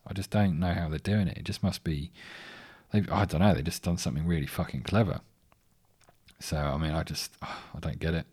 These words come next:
Amazing, amazing. Um, Formula One, I've talked a bit about that.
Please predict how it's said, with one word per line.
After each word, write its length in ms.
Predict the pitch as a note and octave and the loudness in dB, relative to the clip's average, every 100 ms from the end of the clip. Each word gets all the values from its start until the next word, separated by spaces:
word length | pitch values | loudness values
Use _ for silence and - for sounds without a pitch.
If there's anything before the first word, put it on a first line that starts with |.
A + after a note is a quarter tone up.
| - | -12
Amazing, 500 | D#2+ E2 D#2+ D#2 D2 - _ | -4 0 0 -2 -6 -8 _
amazing. 460 | F2 E2+ E2+ E2+ E2+ - - - - - - - - - - | -2 2 2 0 -2 -6 -14 -16 -16 -16 -16 -20 -20 -6 2
Um, 800 | A2+ A#2 A#2 A2+ A2+ A2+ A2 G#2+ | 6 8 8 8 6 6 4 2
Formula 360 | - C3 A#2 | 2 4 6
One, 1000 | A2 G#2+ A2 G#2+ G#2+ G#2+ G#2+ G#2 G#2 G2 | 6 8 10 10 10 8 8 8 6 6
I've 160 | - - | 2 2
talked 240 | - - | 2 2
a 40 | - | 2
bit 140 | F2+ | 2
about 420 | E2 E2+ F2+ F2 | 4 2 2 2
that. 800 | G#2+ G2+ G2 G2 - - - - | 4 6 6 4 2 -4 -8 -8